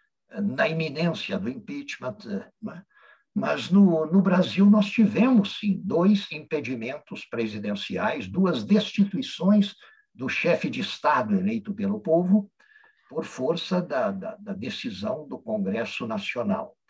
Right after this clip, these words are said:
É, o que prova que o que parece improvável aos observadores, antes de acontecer, pode, de fato,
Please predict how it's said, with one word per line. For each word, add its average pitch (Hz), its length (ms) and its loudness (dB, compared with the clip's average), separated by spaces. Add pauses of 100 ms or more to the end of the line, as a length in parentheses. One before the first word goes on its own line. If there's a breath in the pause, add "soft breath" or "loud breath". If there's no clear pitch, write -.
(640 soft breath)
É, 101 1400 -2
o 175 100 0
que - 160 0
prova 202 560 4
que 190 800 4 (1700)
o 175 120 -6
que 202 160 4
parece 196 640 2
improvável 170 1080 4 (680)
aos 131 260 -4
observadores, 127 1120 -6 (800)
antes 165 440 2
de 107 100 -2
acontecer, 117 840 -8 (1040)
pode, 233 420 2
de 101 160 -2
fato, - 560 -6